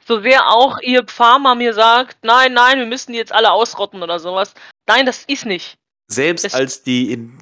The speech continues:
Speaker 2: selbst als die Modocks ja auf den Kriegspfad gehen und da irgendwie das halbe Tal niedermetzeln,
Speaker 1: Ja.
Speaker 2: sagt er ja immer noch, „Ja, ich darf
Speaker 1: Wir
Speaker 2: nicht.“
Speaker 1: müssen alle nur alle retten, ja.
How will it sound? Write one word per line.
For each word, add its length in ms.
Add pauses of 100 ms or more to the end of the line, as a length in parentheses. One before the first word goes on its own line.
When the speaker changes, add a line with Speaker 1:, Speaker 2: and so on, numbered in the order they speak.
Speaker 2:
selbst 300
als 180
die 100
Modocks 440
ja 240
auf 240
den 420 (200)
Kriegspfad 680
gehen 360
und 180
da 280 (180)
irgendwie 260
das 160
halbe 260
Tal 340
niedermetzeln, 720
Speaker 1:
Ja. 140 (320)
Speaker 2:
sagt 240
er 80
ja 160
immer 260
noch, 260
„Ja, 220
ich 120
darf 220
Speaker 1:
Wir 60
Speaker 2:
nicht.“ 60
Speaker 1:
müssen 160
alle 160
nur 100
alle 140
retten, 300
ja. 180